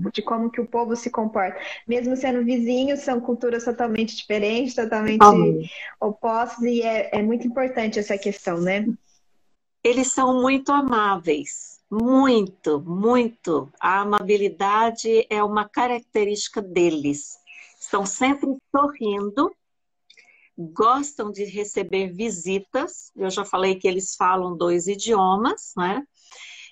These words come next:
Speaker 2: E, mas são muito amáveis, gostam de ser visitados, gostam de que você compartilhe com eles a palavra de Deus,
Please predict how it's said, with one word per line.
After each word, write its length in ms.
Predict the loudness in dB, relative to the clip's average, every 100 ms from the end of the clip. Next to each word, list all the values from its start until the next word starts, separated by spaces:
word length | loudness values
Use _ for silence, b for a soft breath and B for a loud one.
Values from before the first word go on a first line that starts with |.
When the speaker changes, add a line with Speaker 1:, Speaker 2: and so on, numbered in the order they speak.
| -6
Speaker 2:
E, 720 | -2 2 4 4 4 4 2 2
mas 260 | 0 0
são 240 | 0 0 4
muito 320 | 4 4 2
amáveis, 1040 | 0 0 2 0 2 2 2 -2 -18 -20 _ _ _ b b
gostam 380 | 0 0 0 -4
de 60 |
ser 340 | 0 0 -2 -4
visitados, 1300 | -2 -2 0 -4 -2 0 2 0 0 0 -2 -10 -16 _ b b b -16
gostam 760 | -2 2 4 2 -2 -2 -2
de 160 | -2 -4
que 160 | -6 -4
você 400 | -4 -2 0 0
compartilhe 1120 | 0 -2 0 -2 -4 -12 -6 -2 0 0 -2
com 160 | -2 0
eles 360 | 0 0 -2
a 100 | -2
palavra 760 | 0 0 2 2 2 0 -2 -6
de 140 | -8
Deus, 480 | -4 0 0 -2